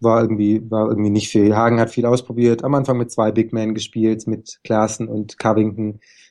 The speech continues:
Und sie gemerkt, zu den Offensivrebounds kommen wir gar nicht, weil wir den Ball vorher verlieren, haben sie kleine gespielt,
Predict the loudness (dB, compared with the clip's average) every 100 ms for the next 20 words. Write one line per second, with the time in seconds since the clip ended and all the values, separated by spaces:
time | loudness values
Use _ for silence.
0 | _ 2 4 6 4 2 4 4 2 2
1 | 2 4 4 4 2 2 2 2 2 0
2 | -2 -4 -2 0 0 2 0 0 2 2
3 | 2 0 0 2 2 2 -2 -2 0 2
4 | 0